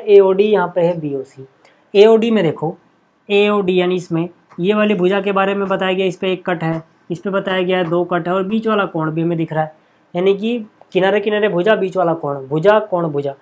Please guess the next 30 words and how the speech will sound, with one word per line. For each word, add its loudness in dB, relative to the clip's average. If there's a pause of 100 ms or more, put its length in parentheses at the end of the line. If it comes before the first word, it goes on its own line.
(240)
तो 0
भुजा 4
कोण -2
भुजा 0
से -2
आराम 2
से -2
हो 0
जाएगा, -2
इसमें -8
कोई -2
दिक्कत -4
वाली 0
बात 4 (600)
है 4
ही -2
नहीं। -10 (380)
ठीक 0
है, 4
तो -12
चलो -2
करते -8
हैं -6
इसको। -14 (800)
मैंने -2
लिखा -2
त्रिभुज -4 (1120)
एओडी 0 (1900)
व 2
त्रिभुज -4